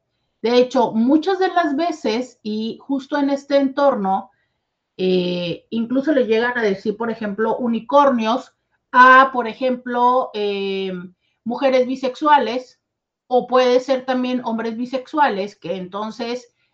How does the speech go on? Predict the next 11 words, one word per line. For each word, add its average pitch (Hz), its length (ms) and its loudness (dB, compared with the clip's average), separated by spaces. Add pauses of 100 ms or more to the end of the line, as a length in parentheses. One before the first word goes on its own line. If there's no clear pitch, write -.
(180)
que 202 100 -2
van, 220 420 4
eh, 190 640 -2
sobre 208 240 -8
todo 214 120 -6
las 226 160 -8
mujeres, 180 320 -8
que - 80 -12
van 190 160 -4
de 226 80 -8
manera 220 500 2